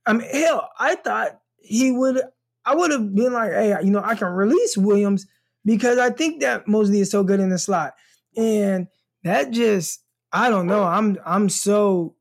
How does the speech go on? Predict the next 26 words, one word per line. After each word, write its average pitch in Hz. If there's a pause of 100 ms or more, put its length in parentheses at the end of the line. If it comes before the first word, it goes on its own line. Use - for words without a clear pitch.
(100)
kinda 185
caught 180
off 175
guard 170
by 151
how 165
that 151
whole 165
thing 160
played 147
out. 147 (320)
Now, 170
I 170
do 226
expect 180 (440)
him 175
to 165
be 160
back, 147 (380)
uh, 156
because 156 (160)
he's 170
a 160
restricted 170
free 190
agent, 180